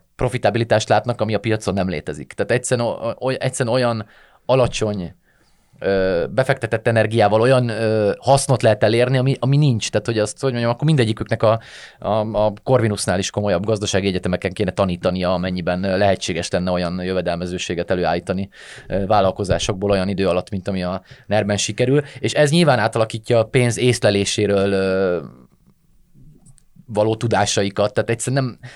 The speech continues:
mintha kívül lennének valóban a valóságon sok, ö, tekintetben. Ezt egyébként olyan típusú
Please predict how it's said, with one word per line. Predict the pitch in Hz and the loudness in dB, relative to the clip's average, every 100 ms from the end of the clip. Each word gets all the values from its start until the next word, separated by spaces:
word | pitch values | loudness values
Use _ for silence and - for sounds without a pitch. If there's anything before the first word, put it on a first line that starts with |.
| - | -8
mintha | 123 123 139 | -6 -2 0
kívül | 170 135 | 2 2
lennének | 113 104 107 104 | 4 2 0 0
valóban | 120 104 101 | 0 0 0
a | |
valóságon | 98 101 101 104 95 101 | 0 0 0 -2 -2 -4
sok, | - 101 | -6 -6
ö, | 104 104 - - - - | -6 -6 -6 -16 -20 -6
tekintetben. | 117 113 127 127 127 | -4 -2 0 2 2
Ezt | 139 | 2
egyébként | 151 143 151 139 - - | 2 2 0 -2 -8 0
olyan | 156 147 123 | 4 4 2
típusú | 123 117 - 123 | -2 -4 -2 -2